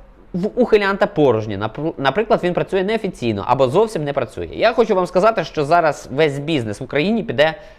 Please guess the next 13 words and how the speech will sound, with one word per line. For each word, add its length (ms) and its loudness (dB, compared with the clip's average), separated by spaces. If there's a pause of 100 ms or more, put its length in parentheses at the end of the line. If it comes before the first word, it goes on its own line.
(120)
в 60 -18
тінь. 320 0 (1500)
Влада 540 2 (160)
робить 520 4 (140)
з 160 -4
людей 540 2 (380)
злочинців. 680 2 (300)
Я 140 2
ніколи 460 2 (180)
не 260 2
перестану 460 2
цього 160 0
повторювати. 680 -2